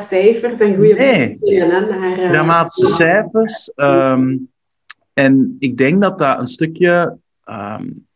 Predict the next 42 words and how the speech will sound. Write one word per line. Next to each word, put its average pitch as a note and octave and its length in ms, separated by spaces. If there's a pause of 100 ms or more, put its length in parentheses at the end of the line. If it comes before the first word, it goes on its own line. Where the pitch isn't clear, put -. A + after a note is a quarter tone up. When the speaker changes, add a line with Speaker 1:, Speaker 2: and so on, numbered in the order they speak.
Speaker 2:
ja, C#3 560 (440)
dat B2 120
gaat C#3+ 180
natuurlijk C#3 420
hand C3+ 260
in C#3 80
hand C#3+ 280
met - 180
de, B2 340
een B2 180
technologische C#3 760
samenleving, D#3+ 760
waar A#2+ 180
dat B2 240
we C3 140
in B2+ 200
real C#3 260
time, D#3 380 (460)
ehm, B2 420
dingen C3+ 260
kunnen C#3+ 240
bestellen D#3+ 560
en C3+ 120
kunnen B2+ 260
regelen. D#3+ 540
En B2+ 180
we B2 100
verwachten C3 460
dan D3 200
ook D3+ 140
dat C3 140
dat A#2+ 180
dan A#2 180
snel C#3+ 360
in B2+ 100
huis C#3 420
is. G#3 240
En, C3 340 (380)
eh, B2+ 260
is C3+ 100
dat B2 160
dan B2 300